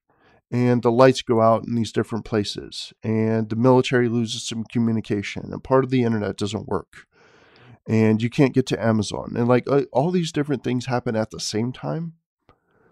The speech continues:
Now the media comes and says, "Oh my God, we're under attack and they're shutting down everything." And it's just, people will panic, right? Um, this is something that's a little bit controversial, but if you look at the effect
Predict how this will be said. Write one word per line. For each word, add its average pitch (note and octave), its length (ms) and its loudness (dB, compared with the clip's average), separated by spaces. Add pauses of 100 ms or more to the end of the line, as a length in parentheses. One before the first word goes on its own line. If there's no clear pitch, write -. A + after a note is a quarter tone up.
(320)
Now C#3 600 4
the B2 120 0
media A#2+ 420 4
comes - 460 -12
and F#2+ 120 -8
says, G2 380 -4
"Oh A#2+ 400 2
my A#2+ 180 0
God, G2 280 -2
we're G2 220 -2
under A2 280 -2
attack G2+ 540 -6
and F#2+ 340 -6 (840)
they're G#2 100 2
shutting B2 400 2
down A2+ 300 2
everything." G#2 580 -4
And A#2 160 -10 (140)
it's B2 100 -10
just, - 320 -8 (560)
people D#3+ 340 0
will A#2 120 2
panic, - 580 -4 (260)
right? A#2 280 -2 (880)
Um, G#2 360 0
this - 220 -4
is C#3+ 140 -4
something B2+ 340 0
that's A2 180 -4
a A#2 40 -6
little C#3 120 2
bit B2 140 -4
controversial, A2 640 -2
but G#2+ 180 0
if A#2+ 200 -4
you C#3+ 40 2
look E3+ 220 -2
at E3 120 -2
the B2+ 120 0
effect - 600 -4